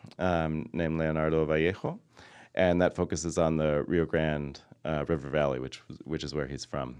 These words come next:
So that's also exciting to get students involved in,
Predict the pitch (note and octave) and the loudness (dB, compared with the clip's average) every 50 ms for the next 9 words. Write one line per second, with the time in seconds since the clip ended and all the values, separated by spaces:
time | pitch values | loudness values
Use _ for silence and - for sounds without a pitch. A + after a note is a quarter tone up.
0 | - - - E2 E2 D#2 - E2 D#2 D2 - C#2+ D2 C#2+ - - - D2 C#2 C#2 | -12 -6 0 0 0 2 2 2 2 2 0 -2 -4 -4 -4 -4 -2 -2 -2 -2
1 | C#2+ C2 - - - D2 C#2 C2+ - - - D#2+ D2+ D2 C2 - D2+ D2 C#2+ D2 | -4 -6 -8 -8 -6 -6 -6 -6 -8 -8 -6 -6 -6 -6 -6 -6 -6 -4 -2 -2
2 | C#2 C#2 - - - D2 C#2 C2 | -2 -4 -4 -6 -6 -8 -8 -8